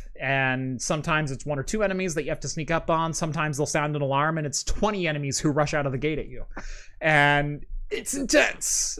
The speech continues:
And, uh, yeah, I don't think I can play that with,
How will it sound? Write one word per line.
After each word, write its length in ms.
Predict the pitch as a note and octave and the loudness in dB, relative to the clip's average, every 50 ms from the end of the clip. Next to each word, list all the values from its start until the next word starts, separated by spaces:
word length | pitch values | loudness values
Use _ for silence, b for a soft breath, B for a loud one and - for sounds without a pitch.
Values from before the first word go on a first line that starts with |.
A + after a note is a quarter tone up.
| - - - | -8 -4 -2
And, 520 | F3 E3+ E3 E3 D#3+ D#3 D3+ D#3 D3 D#3 | 2 4 4 4 4 4 2 2 2 2
uh, 500 | D3+ D3 D3 C#3+ C#3 C#3 C#3 C3+ C3+ C3 - - - - - - - - - - - - - - - - - - - | 2 4 4 2 2 0 0 0 -2 -2 -6 -8 -10 -10 -12 -12 -14 -14 -14 -14 -14 -14 -14 -12 -12 -8 -6 -4 0
yeah, 300 | F3 G3 A3+ F3+ C3 A2 - - _ _ - | 6 8 8 8 8 6 0 -10 _ _ 4
I 120 | - F3 F3+ | 6 8 8
don't 140 | G3 G3 E3+ | 8 8 6
think 140 | G3+ E3+ F#3 | 6 6 6
I 60 | E3+ | 6
can 100 | E3 E3 | 4 4
play 180 | C3+ F3 E3+ D3+ | 4 6 6 6
that 300 | C3+ A#2+ A2+ - - _ _ _ _ - | 4 4 0 -2 -8 _ _ _ _ -2
with, 220 | D3 C#3+ C3+ B2+ | 0 0 0 -2